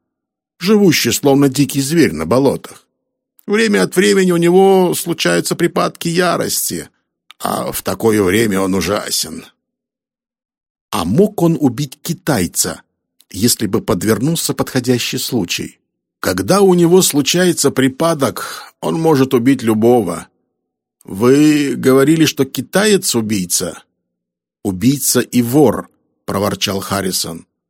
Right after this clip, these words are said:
«Украл десять тысяч у человека, которого убил». Бартоломей посмотрел на детектива с новым интересом.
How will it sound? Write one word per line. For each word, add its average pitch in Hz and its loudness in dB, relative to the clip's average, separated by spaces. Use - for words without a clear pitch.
«Украл 123 0
десять 120 -2
тысяч 131 -2
у - -10
человека, 117 0
которого 120 0
убил». 120 2
Бартоломей 107 -2
посмотрел 127 -2
на 117 0
детектива 110 -6
с - -4
новым 139 -2
интересом. 113 -2